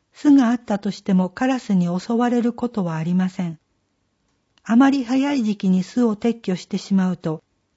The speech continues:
近くの別の場所に改めて巣を作ってしまう場合があります。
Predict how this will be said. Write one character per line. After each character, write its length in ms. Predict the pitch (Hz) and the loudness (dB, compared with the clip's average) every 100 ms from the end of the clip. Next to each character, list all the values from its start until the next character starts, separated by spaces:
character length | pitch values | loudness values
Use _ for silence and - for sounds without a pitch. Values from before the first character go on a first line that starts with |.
| - | -20
近 280 | - 277 | -8 -6
く 140 | 277 226 | 0 2
の 160 | 208 | 2
別 300 | 170 196 226 | 0 -2 4
の 140 | 262 262 | 6 6
場 120 | 254 | 0
所 160 | - 240 | 0 2
に 160 | 196 | 2
改 420 | - 196 262 277 | 0 -2 0 0
め 120 | 285 277 | 0 0
て 160 | 208 | -2
巣 160 | - 240 | -2 0
を 80 | 208 | -2
作 240 | - - | -4 -8
っ 40 | |
て 180 | 208 190 | -6 -6
し 160 | 175 190 | -4 -2
ま 180 | 196 185 | 0 0
う 60 | |
場 180 | 175 175 | -2 -4
合 140 | 190 | -2
が 180 | 185 180 | 0 -2
あ 40 | 170 | -2
り 120 | 170 | -4
ま 160 | 170 | -4
す。 100 | - | -6